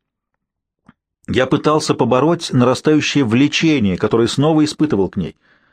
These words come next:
Воспоминание о ней неотступно преследовало меня разными ароматическими, пикантными, тягучими запахами, и я сгорал от возбуждения и наслаждения.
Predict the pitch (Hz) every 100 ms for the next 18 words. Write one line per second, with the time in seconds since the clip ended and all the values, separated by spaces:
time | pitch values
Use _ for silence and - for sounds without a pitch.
0 | _ _ _ _ _ _ - 117 - 131
1 | 139 185 185 180 135 143 127 113 127 -
2 | 185 - 160 170 - 165 185 165 160 151
3 | 151 139 - - - 113 151 135 147 151
4 | 131 135 143 - 156 - - 110 104 135
5 | - 156 160 156 - 110 107 123 147 120
6 | 117 98 180 170 - 117 - - - _
7 | _ - 104 131 127 87 127 160 156 110
8 | 107 120 95 120 92 127 175 160 139 135
9 | 151 143 135 110 80